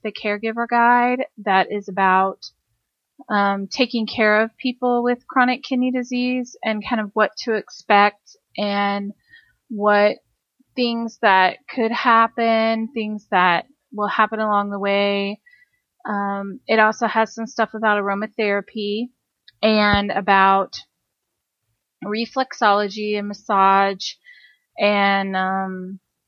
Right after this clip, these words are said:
in general, in the back, it has some really great worksheets to help you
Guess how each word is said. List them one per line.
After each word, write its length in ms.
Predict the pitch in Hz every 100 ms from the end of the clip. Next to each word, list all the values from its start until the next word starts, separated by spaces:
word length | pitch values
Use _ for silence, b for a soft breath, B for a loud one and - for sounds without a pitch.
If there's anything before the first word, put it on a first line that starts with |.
| _ _ _ -
in 200 | 226 208
general, 480 | 208 208 214 220 214
in 160 | 208
the 80 | 202
back, 340 | 196 185 190 -
it 140 | -
has 480 | - - 190 190 190
some 240 | - 196
really 360 | 190 190 196 190
great 320 | 185 190 190 -
worksheets 720 | 185 - - 208 196 - -
to 60 | 185
help 280 | - 202 -
you 420 | 208 202 196 190